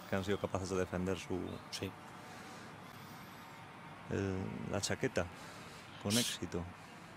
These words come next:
Speaker 2: Seis chaquetas, ¿no? Para Jack, la última con cuarenta y seis años en mil novecientos ochenta y seis. Cinco tiene Tiger y cuatro Arnold Palmer.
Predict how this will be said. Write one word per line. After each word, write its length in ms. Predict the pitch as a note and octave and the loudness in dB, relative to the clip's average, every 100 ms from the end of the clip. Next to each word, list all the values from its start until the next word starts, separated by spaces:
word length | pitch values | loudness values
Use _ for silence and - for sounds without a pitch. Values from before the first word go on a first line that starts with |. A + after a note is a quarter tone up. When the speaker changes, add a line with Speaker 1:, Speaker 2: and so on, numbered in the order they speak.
| - - | -12 -6
Speaker 2:
Seis 220 | - A2+ | 2 4
chaquetas, 540 | - F#2 A2+ - D#2 - | 6 6 6 2 -2 -2
¿no? 120 | G#2+ - - - - - - - - - | -2 -4 -10 -12 -12 -10 -10 -12 -12 0
Para 200 | F#2 F2+ | 6 6
Jack, 360 | F2 G2 A2 - - - - F2+ | 8 8 8 2 -8 -10 -8 -4
la 80 | |
última 380 | F#2 F#2 F#2+ F#2 | -4 0 4 4
con 160 | F2+ E2+ | 6 4
cuarenta 340 | E2+ E2+ E2+ | 4 4 2
y 60 | F2 | 0
seis 220 | F#2+ - | 0 0
años 300 | F#2 G2 G2+ | 2 2 0
en 140 | F#2 | 0
mil 100 | F#2+ | 0
novecientos 500 | F#2+ F2+ - F#2 F2+ - | 2 2 2 0 0 -2
ochenta 280 | - F2 | -2 0
y 80 | E2+ | 0
seis. 300 | E2 G2 A2 - - - - - - - - | 4 4 4 0 -6 -8 -10 -10 -10 -10 2
Cinco 320 | A2 A2 G#2+ | 4 6 6
tiene 200 | G#2+ G2 | 6 4
Tiger 400 | F#2+ F#2+ F#2+ A2 - - - - - - | 8 8 8 4 0 -10 -10 -10 -6 -2
y 60 | |
cuatro 640 | F2 F#2+ F2+ G2 F#2 E2 C#2+ - - - - - - - - - - - - | 4 6 6 8 8 8 4 -2 -6 -8 -8 -8 -8 -8 -8 -8 -8 -6 2
Arnold 300 | F2+ E2 D#2 | 4 4 2
Palmer. 340 | - F#2+ C2+ | 6 4 4